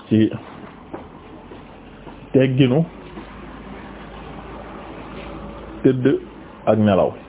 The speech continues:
nelaw ak tëdd. Te nu jeexale woon ko buntu bi nga xam ne moo doon cent trente, baabu ru'ya wa ma yata'allaqu biha,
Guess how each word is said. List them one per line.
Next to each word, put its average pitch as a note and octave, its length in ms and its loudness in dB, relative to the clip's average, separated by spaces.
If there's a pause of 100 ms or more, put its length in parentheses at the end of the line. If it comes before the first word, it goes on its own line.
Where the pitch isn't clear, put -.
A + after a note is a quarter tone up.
(380)
nelaw A2 400 6
ak G#2+ 160 2
tëdd. G2 240 4 (1400)
Te A#2+ 120 8
nu C#3+ 80 6
jeexale C3+ 400 6
woon A#2 240 6
ko A2+ 160 6
buntu A#2+ 320 6
bi A#2 80 8
nga B2+ 160 6
xam A#2+ 240 4
ne A2+ 80 8
moo A2 200 8
doon G#2 260 6
cent A2+ 260 6
trente, B2 320 4 (1300)
baabu B2 400 8
ru'ya A#2 500 6
wa A2 140 8
ma A2 180 6
yata'allaqu A2 720 6
biha, A#2 400 6